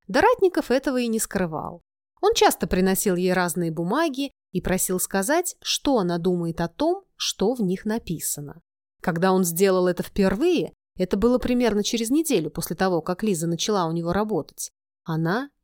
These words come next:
испугалась. «Но я же ничего в этом не понимаю», растерянно сказала она.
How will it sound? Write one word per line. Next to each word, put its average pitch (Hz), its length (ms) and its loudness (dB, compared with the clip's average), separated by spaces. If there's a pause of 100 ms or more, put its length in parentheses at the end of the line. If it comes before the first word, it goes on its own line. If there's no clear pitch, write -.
испугалась. 175 960 -4 (380)
«Но 175 100 0
я 208 180 2
же 233 120 0
ничего 262 380 0
в 262 60 -2
этом 294 220 0
не 302 100 0
понимаю», 311 760 2 (200)
растерянно 180 580 0
сказала 175 520 -2
она. 170 340 -4